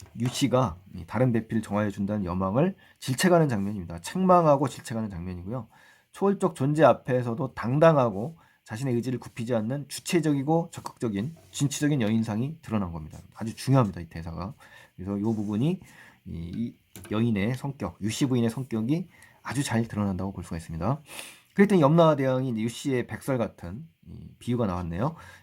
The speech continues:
정절, 아주 깨끗한 정절과 절의에 탐복하여 말하기를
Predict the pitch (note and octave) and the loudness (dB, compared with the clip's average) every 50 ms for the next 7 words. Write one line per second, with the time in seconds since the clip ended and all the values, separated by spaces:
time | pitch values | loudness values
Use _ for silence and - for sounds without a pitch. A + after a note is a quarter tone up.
0 | _ _ - - A#2 B2 B2 A2+ A2+ F2 D#2+ D#2+ - - - - - - - A#2+ | _ _ -4 0 2 2 4 4 2 0 0 -4 -12 -18 -20 -16 -12 -10 -10 -10
1 | - - D#3+ D#3+ D#3+ E3 D#3+ D#3 C#3 B2+ A#2+ G#2+ A#2+ B2+ B2+ B2 A2 G#2 G#2 B2 | -6 -6 -4 -2 -2 0 2 2 2 2 2 2 2 4 4 4 4 4 2 2
2 | C#3+ - - - A#2 C3 C3 B2+ C3 D3 D#3 D#3+ - - - F3+ F#3 F3+ F#3 F#3 | 0 -4 -2 0 2 4 6 6 6 4 4 2 0 -2 -2 0 0 4 4 4
3 | F3+ - - - D#3 D3 D3+ D#3 D3+ D3 A#2 G2+ G2+ G#2 G#2+ G2 F#2+ F#2+ G#2 A#2 | 2 2 0 2 2 4 4 4 2 2 2 0 0 0 -2 -2 -2 0 2 4
4 | A#2 A2 G2 F2+ E2+ | 4 4 2 0 -4